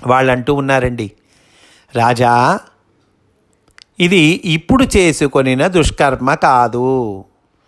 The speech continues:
<laughs> "అయ్యా, నువ్వు మంచివాడివే, యజ్ఞం బాగానే చేస్తున్నావు, కానీ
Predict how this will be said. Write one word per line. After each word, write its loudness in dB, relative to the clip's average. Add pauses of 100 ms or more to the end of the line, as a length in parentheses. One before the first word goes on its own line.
(280)
<laughs> -4 (500)
"అయ్యా, 4
నువ్వు 2
మంచివాడివే, 0
యజ్ఞం -4
బాగానే 0
చేస్తున్నావు, -4 (640)
కానీ 0